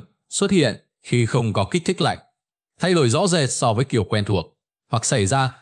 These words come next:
ngày càng thường xuyên, bạn nên trao đổi với chuyên gia y tế. Việc đánh giá dựa vào toàn bộ hoàn cảnh, tiền sử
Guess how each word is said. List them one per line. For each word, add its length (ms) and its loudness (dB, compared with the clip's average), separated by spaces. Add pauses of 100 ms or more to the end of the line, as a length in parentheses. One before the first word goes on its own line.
(160)
ngày 160 0
càng 180 0
thường 220 2
xuyên, 300 0 (240)
bạn 200 0
nên 140 0
trao 280 2
đổi 240 0
với 120 -4
chuyên 200 -2
gia 80 0
y 120 -2
tế. 300 -2 (240)
Việc 240 0
đánh 140 0
giá 180 0
dựa 160 0
vào 180 0
toàn 160 2
bộ 120 0
hoàn 140 0
cảnh, 220 -2 (400)
tiền 200 4
sử 480 0